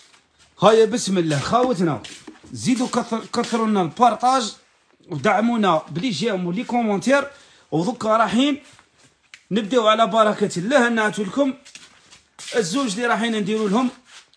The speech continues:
المسابقة على ما بيناتهم. ثم هذوما الزوج اللي بارطاجاو لنا بزاف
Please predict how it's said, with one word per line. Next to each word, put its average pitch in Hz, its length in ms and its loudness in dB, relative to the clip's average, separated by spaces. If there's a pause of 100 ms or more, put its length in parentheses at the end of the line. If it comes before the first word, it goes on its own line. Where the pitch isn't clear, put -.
(160)
المسابقة 226 560 -2
على 175 180 2
ما 190 140 -2
بيناتهم. 208 640 -2 (1500)
ثم 202 180 -4
هذوما 226 280 0
الزوج 185 220 -6
اللي 180 120 -4
بارطاجاو 202 580 -2
لنا 175 140 -4
بزاف 170 600 -4